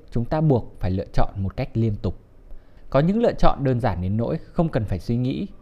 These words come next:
như các thao tác nằm trong muscle memory mà các bạn đã quá quen thuộc, như việc bấm một cái nút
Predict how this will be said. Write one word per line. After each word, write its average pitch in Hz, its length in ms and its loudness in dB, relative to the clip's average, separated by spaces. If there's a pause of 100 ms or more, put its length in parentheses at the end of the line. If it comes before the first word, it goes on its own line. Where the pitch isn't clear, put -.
như 117 160 -4
các 156 180 -2
thao 196 140 2
tác 143 260 -4
nằm 110 240 -2
trong 113 240 0
muscle 131 380 -2
memory 117 580 0
mà 104 120 -4
các - 140 -6
bạn 131 240 -4
đã 117 60 -4
quá 104 200 -2
quen 135 240 -2
thuộc, 120 180 4 (540)
như 196 120 0
việc 185 200 2
bấm 139 200 2
một 175 120 -2
cái 127 100 -2
nút 196 240 0